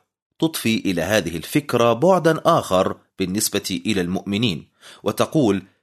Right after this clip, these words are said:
إنه يجب علينا أن نكون متسامحين بعضنا نحو بعض كما سامحنا الله أيضا في المسيح. ففي ضوء حقيقة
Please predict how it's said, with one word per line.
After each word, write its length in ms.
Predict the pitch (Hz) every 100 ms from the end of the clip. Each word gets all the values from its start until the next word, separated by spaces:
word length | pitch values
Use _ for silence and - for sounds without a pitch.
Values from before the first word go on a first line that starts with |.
| _
إنه 320 | 127 139 139 143
يجب 380 | 190 160 165
علينا 500 | 139 92 110 120 120
أن 100 | 123
نكون 340 | 117 - 135 131
متسامحين 1000 | 127 160 160 - 151 147 143 202 113 82
بعضنا 440 | 98 101 107 90
نحو 360 | 82 92 90 87
بعض 300 | 113 110 104 120 131 - _ -
كما 320 | 135 156 170
سامحنا 680 | - 127 117 143 - 135 123
الله 440 | 110 113 104 98 123
أيضا 340 | 120 101 104
في 140 | -
المسيح. 640 | 90 87 - 76 - - - _ _ _ _ _ _ _
ففي 260 | 104 107
ضوء 340 | 101 113 - 95
حقيقة 840 | - - 120 110 90 - 85 78